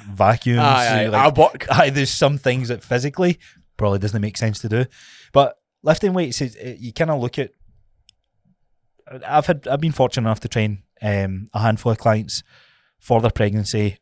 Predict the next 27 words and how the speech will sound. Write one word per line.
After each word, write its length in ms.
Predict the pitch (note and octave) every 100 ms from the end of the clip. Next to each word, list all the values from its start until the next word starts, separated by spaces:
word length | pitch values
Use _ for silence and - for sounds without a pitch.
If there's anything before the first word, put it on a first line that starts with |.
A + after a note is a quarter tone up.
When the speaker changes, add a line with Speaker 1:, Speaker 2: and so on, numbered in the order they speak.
| -
Speaker 2:
up, 200 | A#2 _ -
uh, 120 | A2+ -
up 160 | D#3+ -
to 120 | C#3+
their 100 | B2
pregnancy 600 | - A2+ A#2 G#2+ A#2+ A2
and, 220 | G2 A2 -
and 260 | G#2 F#2
during 300 | F2+ A2 A#2
the 80 | A#2
pregnancy 580 | - B2+ B2 A#2+ - A2
as 100 | G2+
well. 260 | G#2+ A#2 B2
And 160 | A#2+ - - - - - - _ -
everyone, 400 | F3 F#3 D#3+ C#3
this 160 | D3
is 80 | C#3+
again, 280 | C#3+ A2+ A#2+
everyone's 380 | B2 C#3+ B2+ A#2
different. 320 | A2 - C3+
It's 120 | G#2+
more 160 | C3 C#3+
so 140 | F3+
what 220 | D3 C3+
you've 160 | A#2+ A2+
done 200 | A2 A#2
before. 440 | G#2 - G2 G#2+